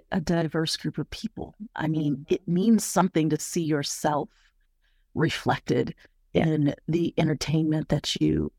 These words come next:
Speaker 1: enjoy. Um, and that's one of the things I'm so proud of about where you are now and where you're going and the doors that have opened up. I know there's so many that have come before you, but there's more coming after you.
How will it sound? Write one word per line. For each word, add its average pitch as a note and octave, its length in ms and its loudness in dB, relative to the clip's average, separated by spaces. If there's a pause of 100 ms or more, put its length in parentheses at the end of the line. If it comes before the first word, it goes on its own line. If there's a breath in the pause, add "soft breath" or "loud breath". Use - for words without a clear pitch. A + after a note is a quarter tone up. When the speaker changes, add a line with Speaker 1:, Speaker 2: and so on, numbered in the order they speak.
Speaker 1:
enjoy. D#3 680 0 (480)
Um, D3+ 520 -2 (140)
and D#3+ 120 0
that's E3+ 280 2
one D#3 80 0
of D3 80 -2
the D3 100 -2
things D#3 260 0
I'm D3 120 0
so D3+ 200 0
proud D3+ 340 -2
of C#3 200 -2
about C#3+ 540 -4 (640)
where F3 220 2
you E3+ 180 0
are E3 140 4
now D#3+ 360 0
and D#3+ 160 0
where D#3 120 -2
you're D3+ 180 -2
going F3+ 640 0
and D3 200 0
the D#3 60 -2
doors D#3+ 380 0
that E3+ 100 4
have D#3 100 0
opened D#3 380 0
up. F3+ 220 2 (420 soft breath)
I F3 80 -2
know D3+ 140 2
there's D#3 200 0
so D3+ 240 2
many G3 160 0
that F#3 140 4
have D#3 120 -4
come E3 180 0
before D#3+ 340 0
you, G3 220 2
but E3 160 -2
there's D3 180 0
more E3 420 0 (720)
coming E3 300 4
after D3+ 400 0
you. - 340 -4